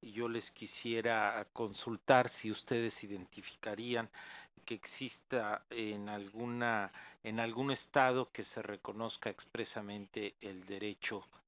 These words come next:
al agua, o bien si se refiere a una construcción, eh, eh, derivada de la interrelación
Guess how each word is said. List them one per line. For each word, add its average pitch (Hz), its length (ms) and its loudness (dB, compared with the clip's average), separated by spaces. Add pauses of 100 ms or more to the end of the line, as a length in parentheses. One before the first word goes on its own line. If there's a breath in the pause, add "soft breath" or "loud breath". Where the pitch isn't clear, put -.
(140)
al 104 200 -2
agua, 101 360 2 (500 loud breath)
o 120 140 -2
bien 127 460 -2
si 107 340 -8
se 110 220 -4
refiere 117 760 -4
a 110 160 2
una 113 440 0
construcción, 123 920 0 (440 loud breath)
eh, 104 280 -2
eh, 104 260 -2
derivada 117 580 2
de 107 140 -4
la 101 380 -2
interrelación 110 920 -2